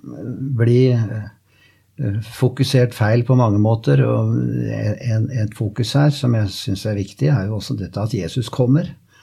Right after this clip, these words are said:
at han er underveis, og at du må gjøre deg klar for det Guds rike, som innebærer at Jesus skal ha all makt. Så det, er du klar for det? Er du klar for at han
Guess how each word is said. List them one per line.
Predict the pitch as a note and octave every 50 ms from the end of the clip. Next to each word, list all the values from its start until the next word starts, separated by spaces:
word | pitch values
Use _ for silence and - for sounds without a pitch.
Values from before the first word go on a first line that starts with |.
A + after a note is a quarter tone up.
| _ _ _ -
at | - G#2+ G#2 - -
han | A2 A2 A2+ A2+ G#2+
er | F#2 F#2+ G#2+ G#2
underveis, | G#2 G#2 A2 G#2+ A#2+ C3+ D3 E3 D3+ - - -
og | - - A#2 A2+ A2 G#2+
at | G#2 G#2 -
du | - A2 G#2+
må | G#2+ G#2+ A2
gjøre | A2 G#2+ G#2
deg | A#2+ B2 - -
klar | - - F2+ E2+ E2 F2 F#2
for | - - B2
det | A2+ G2+ G#2 G#2 A2+ G#2+ G#2
Guds | G#2 G#2 G2+ - - -
rike, | A#2+ A#2 G#2 F#2+ - - - - G#2+ A#2+ B2 A2 - _ _ - - - - _ _
som | - - - B2 A#2+ B2
innebærer | B2 A2+ G#2 G2+ G2 A2 G#2+ G#2+ A2 A2+ A#2
at | B2+ - -
Jesus | A2+ G#2 G2 G2+ - - G#2+ G2 - - - - F#3+ C#3+
skal | - - - A#2 A2 A2 G#2
ha | F2 G2+ G2+ G2 G2
all | G2 - G2+ A2+ A2+
makt. | A#2+ C3+ C#3 C3+ - - - - - - _ _ _ _ _ _ _ _ _ _ _ -
Så | - - B2 A#2 A#2+ B2 B2 A#2
det, | A2+ A2+ B2 B2 B2
er | B2+ B2 A2+ - - - - - - - - - - G2 A2+ A2+
du | B2+ B2+
klar | - B2 A2 A2 A2
for | - D#3 C#3
det? | C3+ D3 G3
Er | G3+ C3 C3+ - - A#2+ A2
du | G2+ G#2+ A2
klar | - - A2+ G#2 G#2
for | G#2 - - A#2 A2+ A2+
at | - A2+ G#2+ G#2+ - -
han | - G2+ G2 G2 G2 G2+ G#2 B2 C3+ -